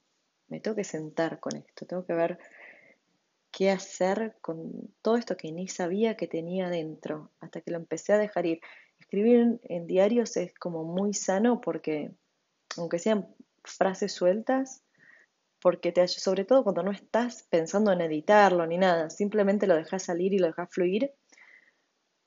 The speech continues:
porque te van a ir saliendo cosas del inconsciente que tenías ahí trabadas y de repente es, "Opa, mira lo que tenía adentro, ¿qué voy a hacer con esto? Lo voy a ignorar, me voy a sentar y voy a pensar al respecto,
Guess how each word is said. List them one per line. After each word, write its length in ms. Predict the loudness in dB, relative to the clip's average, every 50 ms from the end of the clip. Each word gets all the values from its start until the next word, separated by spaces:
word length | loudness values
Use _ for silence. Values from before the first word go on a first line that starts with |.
| _ _ 0
porque 220 | 0 2 2 2 4
te 120 | 4 6
van 200 | 6 6 6 4
a 160 | 4 4 2
ir 160 | 2 0 0
saliendo 420 | 0 0 -2 0 2 2 2 2 0
cosas 300 | -2 -2 -2 -4 -4 -4
del 120 | -4 -6 -6
inconsciente 580 | -8 -8 -8 -8 -8 -6 -4 -2 -2 -2 -2
que 80 | -4 -4
tenías 360 | -4 -4 -2 -2 -4 -4 -4
ahí 220 | -4 -4 -2 -2
trabadas 720 | -4 -4 -4 -2 0 0 2 2 0 0 -2 -4 -4 -4
y 60 | -4 -4
de 100 | -4 -2
repente 560 | -4 -4 -2 -2 -2 0 2 4 4 4 4
es, 160 | 2 -2 -2
"Opa, 680 | 2 6 6 6 8 8 6 6 8 6 2 0 -2 -2 -2
mira 160 | 4 8 8 8 8
lo 60 | 8
que 140 | 4 0 -2
tenía 640 | -2 -4 -4 -6 -4 -2 0 2 2 0 0 -4 _ _ _ _
adentro, 800 | 2 4 4 4 4 4 0 -2 0 2 4 4 4 2 0 -6 _ _ _ _ _ _ _ _ _ _
¿qué 120 | 2 6
voy 120 | 8 8 8
a 60 | 8
hacer 280 | 6 4 2 0 0 0
con 180 | -4 -6 -6
esto? 520 | -6 -10 -14 _ _ _ -4 -4 -4 -4 -10 _ _ _ _ _ _ _ _ _ _ _ _ _
Lo 100 | 0 2
voy 100 | 2 2
a 100 | 2 2
ignorar, 800 | 0 -2 -2 2 4 6 6 8 8 8 8 6 4 2 0 -4 -8 _ _ _ _ _ _ _ _
me 140 | -12 -8 -6
voy 100 | -4 -4
a 80 | -4 -6
sentar 560 | -8 -10 -10 -12 -12 -8 -2 0 0 2 2
y 60 | 2
voy 80 | 2 0
a 100 | 0 0
pensar 320 | -4 -6 -6 -6 -4 0
al 160 | 0 0 0
respecto, 1040 | -4 -10 -18 _ _ _ 4 4 4 2 -2 -12 _ 2 4 6 6 6 4 0 -4